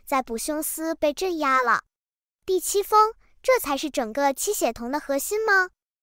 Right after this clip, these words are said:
圣云子师兄没离开就好了。在这七宗联盟天骄心惊的同时，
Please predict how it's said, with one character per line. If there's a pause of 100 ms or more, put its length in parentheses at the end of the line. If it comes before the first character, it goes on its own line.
(280)
圣
云
子
师
兄
没
离
开
就
好
了。 (640)
在
这
七
宗
联
盟
天
骄
心
惊
的
同
时，